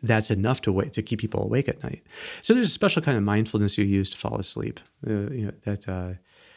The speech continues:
um, we have a episode on that, on the skills of sleep. But that's the same kind of thing where it's passive and active at the same time.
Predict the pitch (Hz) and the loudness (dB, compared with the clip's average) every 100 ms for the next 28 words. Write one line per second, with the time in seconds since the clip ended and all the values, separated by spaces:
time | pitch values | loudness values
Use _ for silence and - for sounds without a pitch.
0 | _ _ 110 95 92 90 92 113 95 101 | _ _ -4 -2 -2 -6 0 2 4 2
1 | 92 90 90 _ _ _ - 117 107 - | 0 0 -4 _ _ _ -8 -4 -2 -2
2 | 92 87 87 90 - 101 92 - 107 98 | 0 0 0 -4 -4 -4 -2 0 2 2
3 | - - - - - - _ - - - | 0 -2 -2 -4 -8 -14 _ -20 -20 -10
4 | - 139 190 208 196 - 127 123 135 - | 0 4 4 4 2 4 4 4 2 2
5 | 120 110 101 - 117 110 104 98 - - | 2 4 0 2 4 6 4 4 0 -8
6 | - 101 104 113 101 104 101 101 113 107 | -2 0 2 2 2 2 2 0 -4 -4
7 | - - 98 98 92 104 147 160 | -4 0 0 0 0 0 -2 -6